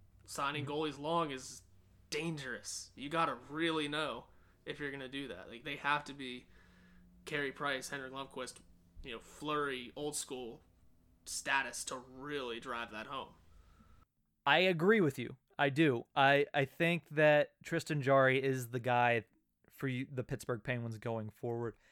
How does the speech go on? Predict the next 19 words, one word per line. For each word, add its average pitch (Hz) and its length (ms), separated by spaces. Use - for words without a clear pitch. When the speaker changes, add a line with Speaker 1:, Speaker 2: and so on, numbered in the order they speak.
Speaker 2:
I 127 100
think 156 300
the 139 80
playoffs 143 540
just 131 220
made 131 220
that 135 140
even 139 240
more 135 320
evident. 135 380
Not 139 220
that 143 140
Matt 160 200
Murray 160 280
played 160 340
poorly, 147 380
'cause 131 240
he 139 100
didn't, 131 520